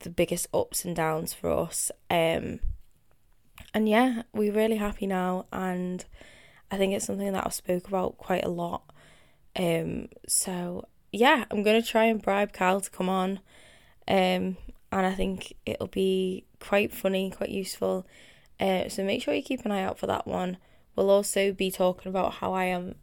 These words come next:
literally begging him to let me get a Christmas tree at this point. Um,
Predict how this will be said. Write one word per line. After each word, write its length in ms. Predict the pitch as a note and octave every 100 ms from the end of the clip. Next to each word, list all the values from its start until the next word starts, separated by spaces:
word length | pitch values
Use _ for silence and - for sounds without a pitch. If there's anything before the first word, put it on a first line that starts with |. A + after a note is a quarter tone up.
| -
literally 520 | F#3+ F#3+ - - G3
begging 340 | F#3+ F#3 F3+
him 320 | F3+ F3 F3 F3+
to 120 | F#3
let 160 | F3+
me 120 | - F3+
get 260 | F3 F#3+
a 20 |
Christmas 400 | - F3+ - F#3
tree 200 | - F3+
at 100 | F3
this 120 | - -
point. 420 | F3 E3+ E3 - - - - - - -
Um, 400 | F3+ F3 D#3+ E3